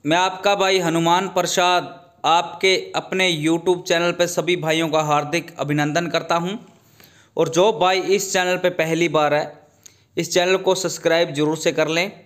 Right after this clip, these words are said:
ताकि हर नई आने वाली वीडियो और नए नए पशुधन की जानकारी आपको समय समय पर मिलती रहे। आज जो स्क्रीन पे आप भैंस देख रहे हैं,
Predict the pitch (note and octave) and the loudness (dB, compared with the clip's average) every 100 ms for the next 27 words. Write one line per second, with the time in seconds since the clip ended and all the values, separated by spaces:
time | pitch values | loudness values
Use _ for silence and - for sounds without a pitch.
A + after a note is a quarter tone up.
0 | _ _ _ _ _ - D3+ D#3 F3 F3 | _ _ _ _ _ -2 -2 2 0 2
1 | F3+ F#3+ F#3+ F#3 F#3+ F#3 F#3 F#3 F3+ F#3 | 0 0 2 2 2 2 4 2 4 4
2 | D3 - - - _ - D3+ D#3+ E3+ F3+ | 4 0 -12 -20 _ -4 -2 0 0 0
3 | F3+ F3+ F3+ D#3+ E3 E3 F3 D#3+ D#3+ D#3+ | 0 -2 -2 -2 -4 -4 -2 0 0 0
4 | E3 D#3+ E3 E3+ D#3+ D#3 D3+ D3+ D3 C#3+ | 2 0 0 -4 -2 -2 -2 -2 -2 -2
5 | C3+ C3 C#3 D#3 D#3 D#3 D#3 - _ _ | -4 -4 -2 0 -2 -6 -10 -20 _ _
6 | _ _ _ _ - - _ _ D#3 G3 | _ _ _ _ -20 -20 _ _ 2 2
7 | F#3+ G3+ F#3 D#3 F#3 G3+ G3 F#3+ F#3 D3 | 2 0 0 0 0 0 2 2 0 0
8 | D3 D#3 E3 E3 D#3+ D3+ D3 D3 | -2 0 -2 0 -2 -2 -2 -8